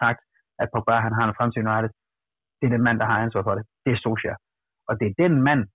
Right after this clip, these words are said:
som har været ude at sige, "Jeg rydder op i den her trup nu," og det har han gjort. Han har smidt masser af lejesmænd væk, som ikke gad nok. Og han holder stadig fast i, Paul Pogba, han er United-spiller.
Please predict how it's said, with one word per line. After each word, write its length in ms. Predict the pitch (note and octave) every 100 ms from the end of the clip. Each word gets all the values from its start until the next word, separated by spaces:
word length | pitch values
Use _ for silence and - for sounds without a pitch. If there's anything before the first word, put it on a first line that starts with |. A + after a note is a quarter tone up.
| _
som 100 | -
har 80 | G#2+
været 140 | G2+ A2
ude 80 | C#3+
at 60 | C3
sige, 140 | B2 B2+ - -
"Jeg 80 | A#2 B2+
rydder 220 | C3+ A2 G#2+
op 100 | B2+
i 80 | A#2
den 80 | A#2
her 60 | A#2 -
trup 160 | C#3 B2+
nu," 60 | G#2+ G#2+ -
og 60 | G#2 -
det 100 | F3+
har 80 | F3+ G#2
han 80 | F#2
gjort. 200 | D3+ - - _ _ _ _ _ -
Han 60 | F#2+
har 60 | G2
smidt 180 | F#2+ E2+ E2 F2
masser 260 | D#3 C#3+ A2+ E2 G2
af 40 | G#2+
lejesmænd 420 | G2 A#2+ - G#2 F#2+
væk, 100 | F#2+ -
som 120 | A#2 A2+
ikke 120 | B2+ _
gad 120 | C3 A2 - G#2+
nok. 160 | G2+ - - - _ _ _ _ _ _ _ _ _
Og 60 | A2+ A2 G#2+
han 80 | G#2 G2
holder 140 | G#2+ G#2+
stadig 240 | C#3+ B2+ -
fast 180 | A#2+ - F#2+
i, 20 | G2 _ _
Paul 120 | G#2+ G#2
Pogba, 220 | A2 A2+ A2+ - _ _ A#2+
han 60 | A2
er 120 | G#2
United-spiller. 440 | A#2+ D3 - -